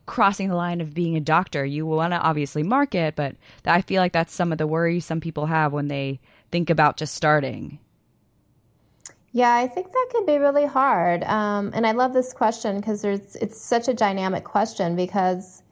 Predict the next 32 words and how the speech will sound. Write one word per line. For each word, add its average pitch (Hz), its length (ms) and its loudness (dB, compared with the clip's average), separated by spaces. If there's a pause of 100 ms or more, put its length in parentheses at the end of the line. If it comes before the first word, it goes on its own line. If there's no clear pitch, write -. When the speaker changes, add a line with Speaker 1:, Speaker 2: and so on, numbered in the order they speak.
(480)
Speaker 2:
I 208 100 2
had 262 220 2
this 294 200 2
patient, 160 720 0
and 175 120 0
I'll 175 100 2
never 185 220 2
forget 170 380 0
him. 165 560 0
He's 180 340 0
an 180 140 -4
osteopathic 170 1000 0
surgeon. 147 760 -2 (260)
Speaker 1:
Sure. 180 420 -6
Speaker 2:
And 175 520 2
he 190 100 0
was 180 180 2
also 185 420 4
on 180 180 2
the 170 80 0
cover 170 360 0
of 160 160 2
Oakland 165 380 2
magazine, 151 840 -2
and, 151 420 0
um, 143 300 -2
he 170 100 -2
was 165 140 0
my 151 100 -4
patient. 156 560 -4
And, 156 320 -2
uh, 147 280 0